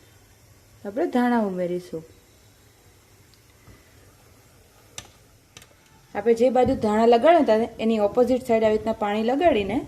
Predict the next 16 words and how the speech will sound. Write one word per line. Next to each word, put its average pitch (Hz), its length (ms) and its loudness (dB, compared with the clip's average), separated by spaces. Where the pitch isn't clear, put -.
આપણે 226 160 -6
ગરમ 220 280 -2
તવા 196 260 -6
પર 440 240 -6
નાખી 214 260 -10
દઈશું. 165 360 -8
ગરમ 262 240 0
તવા 254 240 0
પર 226 180 -4
નાન 226 260 0
આપણી 220 200 -2
પ્રોપર 208 340 -4
સેટ 240 360 0
થઈ 196 140 -2
ગઈ 185 160 -8
છે. 180 200 -4